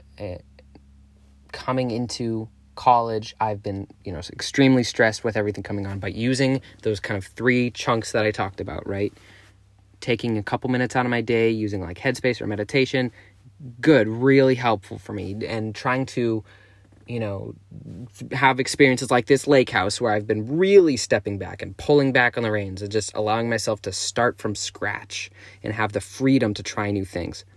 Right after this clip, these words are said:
And then kind of, I guess, the main one was just the passive lifestyle thinking changing, right? Of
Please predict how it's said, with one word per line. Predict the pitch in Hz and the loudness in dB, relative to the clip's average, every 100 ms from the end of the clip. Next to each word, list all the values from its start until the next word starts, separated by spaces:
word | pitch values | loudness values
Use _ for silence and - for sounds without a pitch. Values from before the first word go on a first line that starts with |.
| _ _ _ _ _ _ _ _ - | _ _ _ _ _ _ _ _ -2
And | 120 127 | 0 2
then | 139 | 2
kind | 131 131 117 | 2 0 0
of, | |
I | 113 | 0
guess, | 110 - | 0 -2
the | 98 | -2
main | 113 131 139 120 | 0 2 2 0
one | 107 107 104 | -2 -4 -6
was | 113 104 95 | -4 -4 -4
just | - 113 - | -6 -6 -6
the | 107 | -6
passive | - 113 110 - 110 104 - - _ _ | -2 -2 -4 -2 -4 -4 -12 -20 _ _
lifestyle | 117 110 110 - - 107 110 98 | -2 2 0 -2 -4 0 0 0
thinking | 98 - 110 107 95 85 | -4 -2 0 0 -6 -6
changing, | - 80 95 95 90 | -8 -8 -8 -8 -6
right? | 104 104 - | -4 -4 -4
Of | 98 98 95 | -6 -6 -6